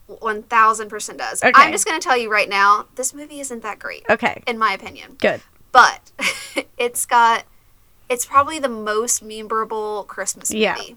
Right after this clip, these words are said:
Speaker 2: for sure.
Speaker 1: Mm, other than maybe Elf.
Speaker 2: I feel like this one probably has more just 'cause it's
Speaker 1: Yeah.
Speaker 2: been around longer.
Speaker 1: Sure. Um,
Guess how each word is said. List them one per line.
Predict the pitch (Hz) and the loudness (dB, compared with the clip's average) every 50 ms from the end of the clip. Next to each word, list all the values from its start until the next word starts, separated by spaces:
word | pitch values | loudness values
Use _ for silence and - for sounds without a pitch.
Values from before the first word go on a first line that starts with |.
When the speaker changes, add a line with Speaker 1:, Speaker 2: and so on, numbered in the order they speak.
| _ _ | _ _
Speaker 2:
for | - - 214 | -4 -2 -2
sure. | 202 - 202 185 - - 185 - _ _ _ _ - - | -2 -2 -4 -4 -4 -6 -10 -16 _ _ _ _ -16 -12
Speaker 1:
Mm, | 269 269 262 269 269 262 262 262 262 262 262 | -10 -8 -8 -8 -8 -8 -8 -8 -6 -2 0
other | 262 254 254 269 277 294 302 294 | 2 2 2 2 0 -2 -4 -4
than | 294 294 285 269 262 247 240 220 220 220 | -6 -6 -6 -8 -8 -10 -10 -12 -12 -8
maybe | 220 226 226 220 214 - | -6 -6 -6 -8 -8 -6
Elf. | - 170 - - - - - - - - - - _ _ _ _ _ _ _ _ _ _ _ _ _ _ _ _ _ | -2 -2 -2 -4 -6 -12 -18 -18 -18 -20 -20 -20 _ _ _ _ _ _ _ _ _ _ _ _ _ _ _ _ _
Speaker 2:
I | 202 214 233 247 | 0 2 2 0
feel | - 277 262 247 | -2 -2 -2 -2
like | 220 214 214 | -2 -2 -4
this | 202 - - | -6 -6 -6
one | 214 208 202 | -6 -6 -4
probably | - 190 190 185 190 190 190 | -2 -2 -2 -2 -2 -4 -4
has | 190 170 175 - 180 | -4 -6 -6 -6 -6
more | 175 170 180 185 | -6 -4 -4 -6
just | 175 196 185 - | -6 -8 -8 -8
'cause | - 202 180 | -8 -8 -8
it's | 175 - - | -10 -8 -4
Speaker 1:
Yeah. | |
Speaker 2:
been | 190 190 175 | -4 -4 -4
around | 175 175 165 156 - - - | -4 -6 -6 -6 -6 -6 -8
longer. | 147 - 165 202 196 208 - 208 | -8 -8 -6 -6 -6 -6 -8 -8
Speaker 1:
Sure. | - - - - - - _ _ _ _ _ _ _ _ - - _ _ _ _ _ - - _ _ _ 247 | -10 -12 -14 -16 -18 -20 _ _ _ _ _ _ _ _ -20 -20 _ _ _ _ _ -20 -20 _ _ _ 2
Um, | 247 240 226 208 180 143 131 117 | 2 2 2 0 -2 -6 -8 -12